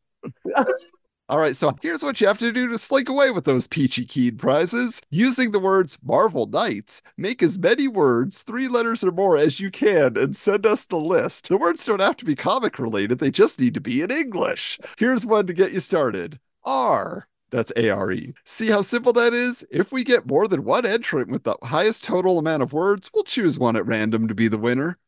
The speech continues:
Speaker 2: Get going.
Speaker 1: Okay. They must have received so many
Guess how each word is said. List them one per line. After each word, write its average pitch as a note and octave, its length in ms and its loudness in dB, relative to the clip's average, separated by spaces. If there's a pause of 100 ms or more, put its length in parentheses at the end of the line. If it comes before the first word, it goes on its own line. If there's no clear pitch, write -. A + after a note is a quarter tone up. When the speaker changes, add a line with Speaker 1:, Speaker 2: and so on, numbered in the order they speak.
Speaker 2:
Get - 260 0
going. A3+ 800 0 (180)
Speaker 1:
Okay. F3 460 2 (200)
They E4 260 2
must F4 300 0
have A#4 100 0 (100)
received A3+ 520 -2
so E3+ 1040 4
many D3 640 0